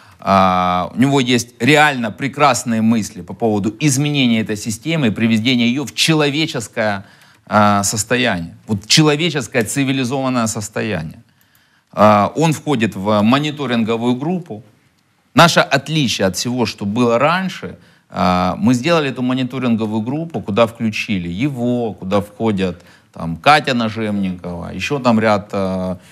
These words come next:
м, э, таких, э, гражданских, э, активистов. Мне нужно, чтобы они показали реальность.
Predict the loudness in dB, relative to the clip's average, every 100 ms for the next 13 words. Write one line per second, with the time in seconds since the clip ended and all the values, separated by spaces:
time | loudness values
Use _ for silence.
0 | -20 _ -8 0 2 2 -2 -4 -8 -10
1 | -4 -4 -4 -10 -12 -8 -6 -6 -6 -6
2 | -8 -10 -10 -4 -2 2 0 0 -8 -6
3 | -4 -4 -4 -6 -8 -4 -6 0 2 4
4 | 2 -4 -14 -18 -20 _ _ _ _ _
5 | _ 4 4 2 0 0 0 -2 -4 -2
6 | 0 0 2 -2 -8 -20